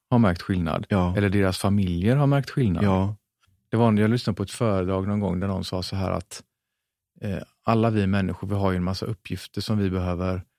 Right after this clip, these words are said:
Speaker 1: lösa under veckorna.
Speaker 2: Mm.
Speaker 1: Och, eh, många tar sig an alla på samma gång.
Speaker 2: Mm.
Speaker 1: Och så gör man lite här och lite där.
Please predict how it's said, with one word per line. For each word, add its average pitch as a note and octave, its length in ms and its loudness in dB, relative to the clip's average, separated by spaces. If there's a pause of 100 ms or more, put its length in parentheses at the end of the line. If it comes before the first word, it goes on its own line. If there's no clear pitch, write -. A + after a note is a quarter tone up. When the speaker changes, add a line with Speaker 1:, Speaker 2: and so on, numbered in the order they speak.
(760)
Speaker 1:
lösa F2+ 540 2
under F#2 200 0
veckorna. F#2+ 480 -6 (440)
Speaker 2:
Mm. F#2+ 340 0 (920)
Speaker 1:
Och, - 360 -6
eh, F2+ 360 -2 (880)
många A2+ 260 4
tar G2+ 160 -2
sig A2+ 140 0
an G2 160 0
alla F2 360 -2
på F#2+ 100 -8
samma E2 340 -4
gång. C3+ 440 -2
Speaker 2:
Mm. G2 340 2
Speaker 1:
Och G#2+ 80 -4
så G2 60 0
gör G2+ 80 2
man F2+ 160 0
lite F2 220 -6
här C3 400 0
och G2 100 0
lite F2 260 -6
där. B2+ 460 2